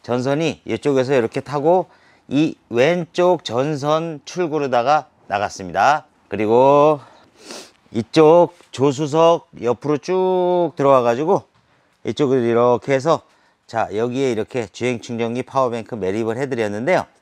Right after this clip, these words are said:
저기 이사님은, 어, 여기 사백 암페어 파워뱅크와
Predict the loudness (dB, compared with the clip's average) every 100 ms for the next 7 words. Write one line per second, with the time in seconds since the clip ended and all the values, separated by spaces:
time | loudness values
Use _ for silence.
0 | _ -20 2 4 6 6 6 6 6 6
1 | 6 4 0 -6 _ _ _ 4 6 8
2 | 8 8 6 6 6 6 6 6 6 2
3 | -6 -20 -16 -4 0 4 6 6 4 4
4 | 4 6 6 4 -2 _ -4 2 4 4
5 | 2 2 4 6 4